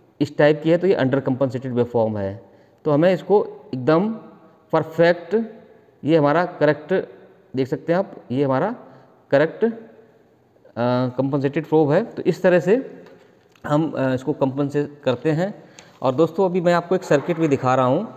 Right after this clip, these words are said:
कि ये कैसे work करता है। और आप देख सकते हैं यहाँ पर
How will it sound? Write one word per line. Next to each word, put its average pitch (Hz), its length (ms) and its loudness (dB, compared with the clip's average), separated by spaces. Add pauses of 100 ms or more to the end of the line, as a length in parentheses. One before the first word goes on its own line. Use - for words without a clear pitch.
(340)
कि 156 60 -2
ये 165 240 2
कैसे 165 360 2
work 143 280 4
करता 147 280 2
है। 175 240 0
और 127 540 0 (520)
आप 120 100 0
देख 156 180 2
सकते 175 260 0
हैं 165 60 4
यहाँ 151 120 4
पर 202 260 0